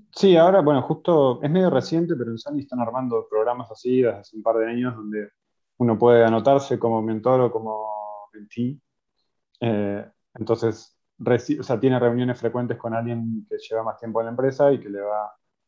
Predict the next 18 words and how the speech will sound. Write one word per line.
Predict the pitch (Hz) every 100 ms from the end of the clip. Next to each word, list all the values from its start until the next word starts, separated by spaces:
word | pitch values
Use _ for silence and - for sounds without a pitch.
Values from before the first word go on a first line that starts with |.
| _ _ _ _ _
mm, | - 101 104 -
a-, | - 120 120 123 - - _
por | - 127
ahí, | 135 139 131
eh, | 117 113 104 107 _
trazando | - 110 127 117
objetivos, | 110 120 113 131 131 127 123 - _ _ _ _
eh, | 107 101 98 95
fáciles, | 104 110 101 101 107 110
no, | 139
no | 156
fáciles, | 165 151 139
pero, | - 107 107
digo, | 107 -
cu-, | 107 107
cumplibles, | 120 120 139 131 127 131 _ _ _ _
no | 117
objetivos | 117 113 101 113 107 104 _